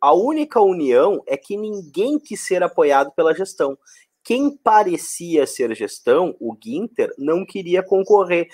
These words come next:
E aqui eu vou concordar com o Carlos Eduardo, agradecendo ele também pelo superchat, porque é o seguinte: é, me pareceu que a campanha do Ginter Explode não existiu, né? Ele não se manifestava, é, não, ah, assim, cumpria a agenda, ah, de forma muito,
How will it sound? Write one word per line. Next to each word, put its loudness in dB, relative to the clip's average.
E 4
aqui 4
eu 8
vou 0
concordar 4
com -18
o -20
Carlos 0
Eduardo, 2
agradecendo -2
ele -4
também -8
pelo -6
superchat, -4
porque -4
é 2
o 2
seguinte: -8
é, 8
me 0
pareceu 4
que 2
a 2
campanha 2
do -6
Ginter -6
Explode -2
não 0
existiu, -2
né? -6
Ele 4
não 4
se -8
manifestava, 2
é, 6
não, -2
ah, 2
assim, -6
cumpria 0
a 4
agenda, 0
ah, 0
de -20
forma 0
muito, -4